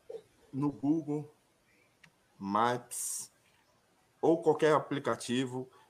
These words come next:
veja se tem trânsito, veja se tem, é, se a condução tá atrasando,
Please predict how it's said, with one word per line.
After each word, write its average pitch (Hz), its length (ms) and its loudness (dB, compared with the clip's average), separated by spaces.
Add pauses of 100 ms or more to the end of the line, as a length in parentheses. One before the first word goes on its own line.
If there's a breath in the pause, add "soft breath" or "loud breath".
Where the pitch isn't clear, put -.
(140)
veja 151 220 6
se 156 100 -4
tem 135 140 2
trânsito, 135 580 2
veja 147 300 2
se 143 140 -6
tem, 147 300 4 (280 soft breath)
é, 113 580 4 (160)
se 131 720 0
a 123 80 4
condução 139 800 0 (800)
tá 131 120 4
atrasando, 131 960 2